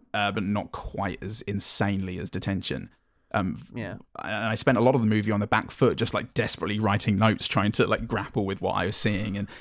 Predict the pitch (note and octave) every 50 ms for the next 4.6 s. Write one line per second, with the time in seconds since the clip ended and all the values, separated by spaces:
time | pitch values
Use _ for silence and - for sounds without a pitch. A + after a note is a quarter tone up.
0 | - - - A2+ G#2 G2 G2 F#2+ F2+ F2 - A2 G2+ G#2 C#3+ - A#2 G2+ - -
1 | - F#2+ F#2+ G#2 A2 A#2 G#2 D2+ - - - - - _ _ _ _ _ _ -
2 | - G#2+ G#2 G2+ G2 F#2+ G2+ G2 G2 G2+ - - D#3+ D#3+ D3+ C#3 C#3 - - -
3 | - - - - - - _ - G#2+ - A2+ B2 - A#2+ - - - - - -
4 | - - - - - - - - - - -